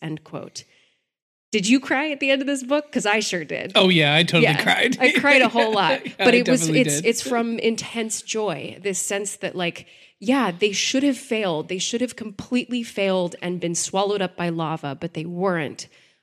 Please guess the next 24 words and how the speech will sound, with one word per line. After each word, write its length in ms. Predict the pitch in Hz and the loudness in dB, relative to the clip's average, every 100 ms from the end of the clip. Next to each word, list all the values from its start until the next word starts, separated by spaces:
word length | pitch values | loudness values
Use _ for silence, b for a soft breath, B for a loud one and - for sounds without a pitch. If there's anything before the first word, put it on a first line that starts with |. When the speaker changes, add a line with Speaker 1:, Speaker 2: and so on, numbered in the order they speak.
| - | -8
Speaker 1:
because 720 | 180 - 185 180 175 170 - _ - - - | -6 -4 0 0 0 -6 -10 _ -20 -20 -14
this 260 | 190 208 202 | -4 -2 -2
fairy 320 | - 190 190 | -4 -2 -2
story 380 | 175 - 170 170 | -4 -6 -4 -4
was 180 | 165 165 | -4 -4
able 260 | 170 170 | -4 -4
to 120 | 170 - | -6 -8
produce 600 | 185 165 175 170 - - b b b _ | -10 -4 -2 -2 -4 -8 b b b _
a, 120 | 180 175 | -8 -6
like, 220 | 165 - | -8 -10
logical, 920 | 175 175 185 214 247 233 262 262 262 b b b 185 | -8 -4 -2 -2 -4 -2 0 0 -4 b b b -6
um, 540 | 185 170 160 165 180 _ _ _ _ _ _ _ _ | -4 -4 -6 -10 -12 _ _ _ _ _ _ _ _
you 80 | 214 | -2
know, 80 | 208 | -2
maybe 260 | 208 208 202 | 0 0 0
not 220 | 180 - | -4 -6
rational, 880 | 165 165 160 - - - 285 294 294 | -10 -12 -10 -8 -8 -4 -4 -4 -6
but, 300 | 233 180 - - | -8 -8 -8 -12
like, 300 | 170 - - 175 | -14 -14 -18 -14
deeply 460 | - 226 226 233 202 | -6 -6 -6 -6 -6
logical 720 | 185 175 170 180 175 175 156 | -6 -4 -4 -4 -6 -6 -6
to 300 | 165 - 180 | -8 -8 -8
the 260 | 165 165 160 | -8 -8 -8
in-universe, 1000 | 196 190 190 175 175 170 165 151 156 - | -4 -4 -4 -4 -4 -6 -8 -10 -8 -10